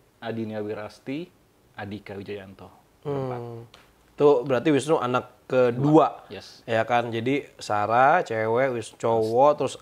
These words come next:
Speaker 2: cewek, cowok.
Speaker 1: Cowok, cewek. Iya.
Speaker 2: Selang-seling ya,
Speaker 1: Yes.
Speaker 2: pas ya gitu.
Speaker 1: Ya.
Speaker 2: Oke, jadi Wisnu anak kedua dari empat bersaudara, ya kan? Jadi ini adalah adiknya dari,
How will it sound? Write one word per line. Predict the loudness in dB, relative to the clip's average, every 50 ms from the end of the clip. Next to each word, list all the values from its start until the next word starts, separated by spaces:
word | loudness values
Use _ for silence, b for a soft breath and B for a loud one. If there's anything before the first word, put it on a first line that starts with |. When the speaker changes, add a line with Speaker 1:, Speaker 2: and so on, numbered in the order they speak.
| -20 -20 _
Speaker 2:
cewek, | _ -2 0 0 2 4 4 4 4 2 0 -4 0
cowok. | 4 6 8 8 8 6 2
Speaker 1:
Cowok, | -4 -8 -10 -10 -10
cewek. | -12 -18 -12 -4
Iya. | -4 -4 -4
Speaker 2:
Selang-seling | 0 2 2 2 2 4 6 6 6 8 6
ya, | 4 4
Speaker 1:
Yes. | 4 4
Speaker 2:
pas | 4 2 4 4
ya | 4 4 4 2
gitu. | 0 -2 -2 -2 -2 -4 -4 -4 B B
Speaker 1:
Ya. | B B B B B _ _
Speaker 2:
Oke, | _ -4 -2
jadi | -2 -2 0 0
Wisnu | 0 0 0 -2 -2 -2
anak | -2 -2 -2 -4 -2
kedua | -4 -2 0 2 4 4 6 4
dari | 4 4 2 2 0
empat | -2 -2 -4 -6 -4
bersaudara, | -4 -6 -6 -4 -4 -4 -2 -2 -2 -2 0 2 4 6 6 6 4 4 0
ya | -2 -6 -6 -6
kan? | -4 -2 -2 -2 -2
Jadi | -2 -4 -4 -4 -4 -4 -4
ini | -4 -4
adalah | -4 -2 0 0 2 2 2 2 2 0
adiknya | 0 -2 -6 -8 -6 -6 -4
dari, | -2 -2 -2 -2 -2 0 0 0 0